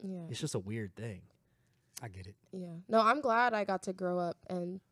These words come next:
Speaker 1: choose what I wanted to do,
Speaker 2: Yeah.
Speaker 1: because if I thought I was saved at twelve years old, I was,
Speaker 2: <laughs>
Speaker 1: I was dead wrong,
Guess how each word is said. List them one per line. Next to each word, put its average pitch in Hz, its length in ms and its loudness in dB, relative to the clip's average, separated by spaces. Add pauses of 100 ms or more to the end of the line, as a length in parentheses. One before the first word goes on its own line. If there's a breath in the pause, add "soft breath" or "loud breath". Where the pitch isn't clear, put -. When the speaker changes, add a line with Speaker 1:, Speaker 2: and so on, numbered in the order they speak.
Speaker 1:
choose 190 340 2
what 180 140 2
I 170 60 0
wanted 170 280 -2
to 180 100 -10
do, 175 280 -4 (120)
Speaker 2:
Yeah. 196 100 2
Speaker 1:
because 190 580 2
if 196 220 -2 (640)
I 202 180 4
thought 220 260 2
I 226 120 6
was 220 180 4
saved 226 500 6
at 196 240 2
twelve 226 320 8
years 233 260 6
old, 254 360 8
I 220 300 10
was, 196 360 8 (240)
Speaker 2:
<laughs> - 220 -12
Speaker 1:
I 214 160 10
was 220 200 8
dead 233 300 10
wrong, 233 640 10